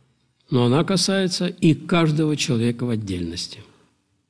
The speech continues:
Не случайно поражает просто святоотеческая мысль о том,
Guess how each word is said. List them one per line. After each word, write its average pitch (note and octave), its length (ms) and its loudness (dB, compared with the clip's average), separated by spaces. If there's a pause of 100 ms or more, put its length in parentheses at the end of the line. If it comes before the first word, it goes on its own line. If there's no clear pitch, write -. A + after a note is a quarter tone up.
(180)
Не C#3+ 120 2
случайно E3+ 760 2 (300)
поражает D#3+ 480 2
просто C3+ 340 0
святоотеческая C#3 720 0
мысль B2+ 280 0
о - 20 -6
том, F3 380 0